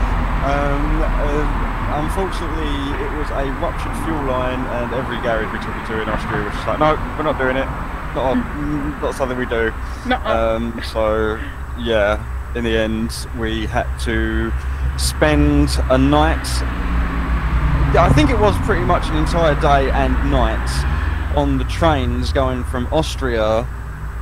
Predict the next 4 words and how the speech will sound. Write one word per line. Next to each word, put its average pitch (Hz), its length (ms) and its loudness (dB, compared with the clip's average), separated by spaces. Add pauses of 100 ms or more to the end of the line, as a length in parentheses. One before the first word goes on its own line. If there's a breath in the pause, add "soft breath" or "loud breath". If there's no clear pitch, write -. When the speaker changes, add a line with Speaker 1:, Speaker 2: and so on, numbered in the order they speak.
(140)
Speaker 1:
uh, 107 420 0 (140)
back - 380 -2
to 110 680 -2 (440)
Amsterdam 120 960 -2